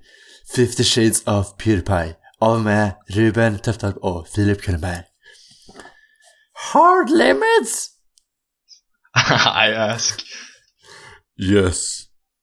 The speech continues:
Speaker 2: Felix says.
Speaker 1: What you won't do and what I won't do needs to be specified in our agreement. I'm not sure about accepting money for clothes.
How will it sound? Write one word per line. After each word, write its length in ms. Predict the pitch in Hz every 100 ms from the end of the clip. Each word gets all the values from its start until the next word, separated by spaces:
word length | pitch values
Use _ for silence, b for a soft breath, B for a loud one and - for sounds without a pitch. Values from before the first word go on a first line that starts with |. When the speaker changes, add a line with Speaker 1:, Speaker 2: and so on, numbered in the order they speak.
| _ _ _ - - b b - -
Speaker 2:
Felix 300 | 92 90 -
says. 360 | 92 - - - _ _ _ _ _ _ _ _
Speaker 1:
What 440 | 107 113 110 -
you 200 | 120 131
won't 340 | 104 123 117 92
do 280 | 113 135 135 - _ -
and 180 | 104 101
what 180 | 113 - -
I 200 | 104 104
won't 360 | 98 98 92
do 360 | - 98 95 90 _ _
needs 560 | 98 101 98 - - -
to 120 | 101
be 120 | 92
specified 600 | - - 104 - 101 95 -
in 160 | 95 92 -
our 340 | 98 101 101
agreement. 540 | 95 95 95 85 85 - - _ _ _ _ _ _ _ _ _ _ _ b b b b b b b b b _ _ _ _ _ _ _ _ -
I'm 180 | 233
not 180 | 370 403
sure 340 | - 330 359 359
about 360 | 180 370 370
accepting 540 | 196 - 392 392 349 240
money 340 | 370 381 370
for 180 | - 330
clothes. 760 | - 349 392 359 - - -